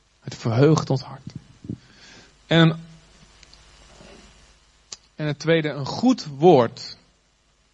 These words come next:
verblijdt het hart. Dat is ook wat er staat. Dus als het ware door, dus door middel van je ogen en door middel van je oren die blijdschap kan binnenkomen.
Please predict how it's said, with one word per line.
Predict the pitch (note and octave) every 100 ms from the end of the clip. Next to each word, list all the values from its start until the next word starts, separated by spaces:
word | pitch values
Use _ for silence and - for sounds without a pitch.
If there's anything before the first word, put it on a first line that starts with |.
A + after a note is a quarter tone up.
| -
verblijdt | B2 A#2+ B2 B2+ A#2 - - _
het | - G#2+
hart. | G#2+ G#2+ - - - _ _ _ _
Dat | -
is |
ook | C3 B2
wat | -
er | -
staat. | - - C#3 - _ _ _ _ _ _
Dus | -
als | D3
het | F3
ware | G#3
door, | G3+ G#3
dus | F3+ F#3
door | E3 A3
middel | A3+ A#3+ A#3+
van | B3
je | B3
ogen | B3+ C4 A#3+
en |
door | A3+
middel | A3+ A3+
van | A3+
je | G#3
oren | G3 F#3 D3
die | C3+
blijdschap | C3+ D3 D#3+ E3 - D3 -
kan | C#3 B2 B2 _ _ _ _ _ _ _ - _ _ _
binnenkomen. | - C3 B2+ A#2+ A2 A2 -